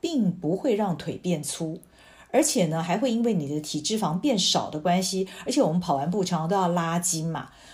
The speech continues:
你常拉筋就会把腿拉得更修长，所以呢，你根本不必担心跑步跑多了腿会变粗的问题。我跑到现在腿也没变粗。那至今算一算，我已经跑过九个全程马拉松了，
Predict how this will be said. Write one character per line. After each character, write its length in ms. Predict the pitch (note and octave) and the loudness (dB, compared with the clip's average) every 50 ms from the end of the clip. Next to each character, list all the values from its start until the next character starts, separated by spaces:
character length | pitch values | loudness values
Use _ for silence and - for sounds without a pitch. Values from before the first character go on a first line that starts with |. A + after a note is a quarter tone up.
| - - | -14 -6
你 80 | - G#3 | -4 -2
常 260 | F#3+ - G#3 G#3 B3+ | -2 0 0 2 2
拉 160 | D4 D#4 D#4+ | 4 2 2
筋 180 | D#4 D4+ D4+ D4+ | 0 0 -2 2
就 120 | D4+ D4+ | 4 4
会 80 | A#3+ - | 4 4
把 160 | F3 - F3 | 2 0 -2
腿 260 | F#3 - - E3+ C#3 | -2 -2 -2 -2 -2
拉 260 | C3+ D#3 F#3+ G3+ G3 | 0 0 -2 -2 -2
得 120 | G3 F#3+ E3 | -2 -2 0
更 180 | F3+ A3 G3 E3 | 0 2 2 2
修 240 | - - D#3 D#3 D#3+ | 0 -2 -2 -2 -2
长， 360 | - - - - G#2 - - - - - - - | -4 -6 -8 -10 -12 -14 -16 -18 -20 -20 -14 -6
所 180 | - G3+ G3+ | 0 2 2
以 140 | G#3+ G3 E3+ | 4 4 0
呢， 240 | D3 D3 D3 C#3+ C#3+ | -2 -2 -6 -8 -6
你 80 | D#3 E3 | -6 -4
根 220 | D#3+ - B3 A#3+ | 2 2 4 4
本 100 | A3 E3+ | 4 2
不 100 | - D#3+ | 0 -2
必 140 | D#3 F3+ F3+ | -2 -2 0
担 180 | F3 E3+ D#3+ E3 | 0 0 0 0
心 240 | - E3 D#3 D#3+ D#3 | -2 -4 -6 -6 -8
跑 200 | - - E3 D#3 | -6 -4 -4 -4
步 200 | D#3 D#3 A3+ G3+ | -2 0 0 -2
跑 200 | F#3 - D#3 C#3+ | 0 0 -2 -2
多 220 | D3 - F3 F3 F3 | 0 0 2 2 2
了 140 | E3+ C#3+ | 2 0
腿 200 | - - - C3 | -2 -6 -8 -6
会 140 | C3 C#3 F3 | -2 -2 -4
变 240 | F3 - D#3 D3+ D3+ | -2 -2 -4 -4 -4
粗 220 | - - - E3 | -8 -8 -8 -6
的 100 | D3+ D3+ | -6 -4
问 220 | C#3+ D#3 C#3+ C3 C3 | -4 -4 -6 -6 -8
题。 320 | - - - - B2+ - - - - - - - - - - | -10 -12 -12 -12 -14 -16 -18 -20 -20 -20 -20 -20 -20 -6 -2
我 100 | G3+ A3 | -2 0
跑 160 | A3 - C4 | 2 4 4
到 120 | D4 D#4 | 4 4
现 180 | - A#3 G#3 F#3 | 4 2 0 2
在 100 | F#3 E3 | 0 0
腿 220 | - - - F3 | -2 -2 0 0
也 140 | A3 B3 G3 | 2 2 0
没 160 | F3+ - - | -4 -8 -8
变 240 | A2 - E3+ B2+ C#3 | -4 -4 -4 -4 -4
粗。 380 | C3+ - - C3 A#2 A#2+ B2+ - - _ _ _ _ _ - - - - - - - - - _ - | -8 -10 -8 -10 -12 -12 -14 -16 -20 _ _ _ _ _ -20 -20 -20 -20 -20 -20 -20 -20 -20 _ -2
那 580 | D4 C#4+ C#4 C4 B3+ B3 A#3+ A#3+ A#3+ - - - - | 2 4 6 6 6 4 4 2 -2 -4 -12 -18 -6
至 180 | - - F4 C4+ | -4 -2 0 0
今 320 | C4+ C4 C4 C#4 C#4 C#4+ - _ _ _ - _ _ _ _ _ _ _ _ | 0 0 0 -2 -4 -6 -10 _ _ _ -20 _ _ _ _ _ _ _ _
算 240 | - - C#4 A3+ F#3 | -2 0 2 2 2
一 20 | |
算， 300 | F3+ F3+ - F#3+ E3+ D3 | 2 2 2 0 0 0
我 80 | - G3 | 0 0
已 40 | F#3 | 0
经 180 | F#3 F#3 F#3+ | 2 0 -2
跑 160 | - - C3+ D3 | -2 -4 -6 -4
过 200 | - F#3 E3 C#3+ | -2 -2 -2 -2
九 440 | - - - - F#3 F3 E3 E3 | -2 -2 0 2 4 4 2 4
个 100 | E3+ B3+ | 2 2
全 220 | B3+ - G3+ F3+ F3+ | 2 4 2 2 4
程 180 | F3+ F#3+ F3 | 4 2 2
马 140 | F3 D#3 B2 | 2 0 0
拉 180 | B2+ C#3+ D3+ D#3 | -4 -4 -2 -2
松 240 | - - D#3 D#3 D#3+ | -2 -2 -2 -2 -2
了， 200 | D3 A#2 - | -4 -4 -6